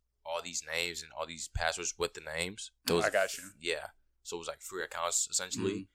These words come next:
Speaker 1: So I was like, "Let me see if it works." He's like, "Yeah, bro, try it out. It works."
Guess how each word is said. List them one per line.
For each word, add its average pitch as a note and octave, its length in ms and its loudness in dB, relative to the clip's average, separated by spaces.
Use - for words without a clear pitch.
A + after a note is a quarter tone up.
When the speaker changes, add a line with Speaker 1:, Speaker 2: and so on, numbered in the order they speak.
Speaker 1:
So - 160 -2
I - 80 4
was - 100 0
like, A3+ 180 0
"Let - 100 -10
me D#4+ 80 0
see - 120 6
if - 80 -6
it E3+ 100 4
works." E3+ 280 2
He's - 100 -2
like, E2+ 100 -2
"Yeah, F#2 160 4
bro, E2+ 120 -8
try E2+ 220 -4
it F2+ 40 0
out. E2+ 120 -2
It D#2 80 -10
works." F2 400 -4